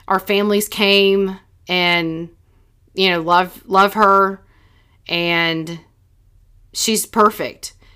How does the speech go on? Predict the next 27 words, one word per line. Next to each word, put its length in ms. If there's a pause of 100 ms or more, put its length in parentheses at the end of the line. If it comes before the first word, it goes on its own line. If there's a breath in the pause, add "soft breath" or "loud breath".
(200 soft breath)
So, 600 (680)
you 140
know, 180
that, 280
that 200
fear 260
that 120
I 80
had, 180
I 80
mean, 140
even, 320
even 260
today, 380
I 80
look 220
at 100
her, 380 (440 soft breath)
she's 240
six 220
weeks 200
old, 380 (160)
and 160
I'm 160
like, 560 (1080)
"You 340
were 380